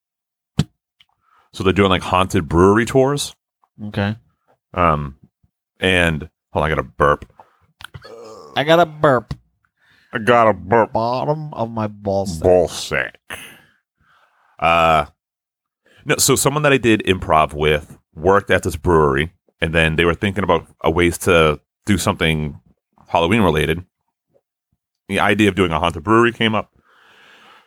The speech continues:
Speaker 1: She was like, "Oh, I used to do improv with this guy who built haunted houses, so let me put you in contact with him." Um, and then, you know, we were off to the races, and that was that. The other thing, too, is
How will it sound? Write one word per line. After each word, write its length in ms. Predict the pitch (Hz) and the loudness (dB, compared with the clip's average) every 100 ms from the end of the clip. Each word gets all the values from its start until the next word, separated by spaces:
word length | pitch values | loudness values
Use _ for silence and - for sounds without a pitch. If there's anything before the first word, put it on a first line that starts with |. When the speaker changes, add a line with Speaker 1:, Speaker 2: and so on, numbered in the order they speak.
| _ _ | _ _
Speaker 1:
She 180 | - 117 | -4 0
was 200 | 101 90 | 2 2
like, 200 | 92 92 | 2 2
"Oh, 320 | - 170 90 - - - - - | 2 4 2 -2 -12 -16 -20 -6
I 60 | - | -2
used 160 | 147 139 | 0 0
to 60 | |
do 140 | 107 98 | 2 2
improv 260 | 104 104 87 | 2 2 0
with 80 | |
this 160 | 85 80 | -2 -4
guy 260 | 98 78 76 | 0 0 0
who 240 | 76 73 - - - - | -6 -10 -12 -20 -20 -4
built 180 | 165 170 | 0 0
haunted 220 | 92 82 | 0 -2
houses, 420 | 73 71 - 69 67 | 0 -2 -2 -8 -2
so 100 | 90 | -2
let 60 | |
me 140 | 90 85 | 0 -2
put 160 | - | -2
you 80 | 87 | -4
in 80 | 82 | -4
contact 500 | - 147 151 80 71 | 0 0 2 -2 -2
with 140 | 73 | -6
him." 200 | 69 67 - _ _ - | -6 -8 -16 _ _ -4
Um, 480 | 69 76 73 71 71 - | 0 2 0 -4 -14 -8
and 160 | 80 | -4
then, 400 | 82 82 78 73 80 _ _ _ _ _ _ _ - | 0 0 0 -8 -16 _ _ _ _ _ _ _ -6
you 60 | |
know, 120 | 71 | -4
we 80 | 65 | 0
were 100 | 76 | 0
off 120 | 78 | 0
to 80 | - | -2
the 60 | 82 | -2
races, 440 | 98 98 101 87 | 0 0 -2 -6
and 100 | 73 | -4
that 100 | 71 | -4
was 120 | 69 | -4
that. 300 | 95 95 - _ _ _ _ _ _ _ _ _ _ _ - | 0 0 0 _ _ _ _ _ _ _ _ _ _ _ -2
The 100 | 117 | 0
other 140 | 151 | 0
thing, 200 | - 110 | 0 -4
too, 300 | 92 202 202 147 | -2 -2 0 2
is 440 | 107 95 92 90 | 4 4 2 -2